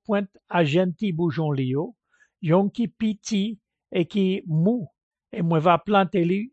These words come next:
sur yon monde qui bien haut. Sous monde bien haut Israël là,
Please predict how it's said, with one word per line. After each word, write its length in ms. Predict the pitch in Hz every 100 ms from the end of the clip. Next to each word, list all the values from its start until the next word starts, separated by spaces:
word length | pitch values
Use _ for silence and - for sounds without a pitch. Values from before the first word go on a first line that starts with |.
| _
sur 260 | - 220
yon 140 | 175 156
monde 360 | 151 202 226 233 _ _ -
qui 120 | 170
bien 340 | 151 156 165
haut. 320 | 151 196 - _ _ _ _ _ _ _ _
Sous 240 | - - 202
monde 300 | 190 208 185
bien 320 | 185 196 175
haut 300 | 156 180 196
Israël 560 | - 165 143 147 143 135
là, 280 | 139 180